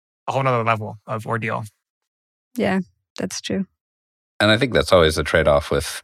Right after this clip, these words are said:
Speaker 3: database or persistence layers, is that the more indexes you have that slice the data in different ways you want to view it, the faster it will be. But now all those indexes have to be maintained.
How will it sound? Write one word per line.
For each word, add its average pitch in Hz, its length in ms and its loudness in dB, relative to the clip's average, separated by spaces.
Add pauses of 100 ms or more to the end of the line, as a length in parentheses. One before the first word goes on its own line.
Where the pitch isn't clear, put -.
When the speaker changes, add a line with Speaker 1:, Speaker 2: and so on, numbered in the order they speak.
(120)
Speaker 3:
database 73 520 -2
or 78 60 -6
persistence - 840 -4 (440)
layers, 76 560 2
is 73 220 -2
that 76 180 -4
the 78 80 -4
more 80 580 4
indexes 80 640 0
you 78 80 -4
have 73 360 0
that - 120 -10
slice - 320 0
the 82 80 -6
data 71 280 -2
in 69 80 -6
different - 300 -6
ways 69 380 -2
you 73 80 -4
want 69 160 -4
to 73 60 -6
view 98 220 6
it, 76 100 2
the 73 80 -4
faster 71 460 -2
it - 80 -4
will 67 120 -4
be. 69 380 -4 (260)
But 76 80 -2
now 80 180 6
all 73 100 8
those 73 200 -2
indexes 73 420 -4
have 76 160 -6
to 76 80 -8
be - 120 -8
maintained. 73 760 -2